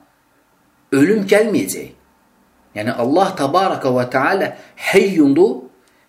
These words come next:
heç vaxt fəna olmayacaq. Amma başqaları belə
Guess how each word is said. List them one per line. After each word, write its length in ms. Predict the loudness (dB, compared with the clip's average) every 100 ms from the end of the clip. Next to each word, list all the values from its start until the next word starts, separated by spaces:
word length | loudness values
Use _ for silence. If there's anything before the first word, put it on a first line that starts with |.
| -8 2
heç 320 | 2 2 -4 0
vaxt 400 | 0 0 -8 -20 _ _ _ _ -20
fəna 460 | -6 -2 0 2
olmayacaq. 560 | 2 2 0 -6 -10 -16 _ _ _ _ _ _ _ _ _ _ _ _ _ _ _ -2
Amma 380 | 0 2 0
başqaları 600 | -2 -2 -2 0 2 0 0
belə 240 | 2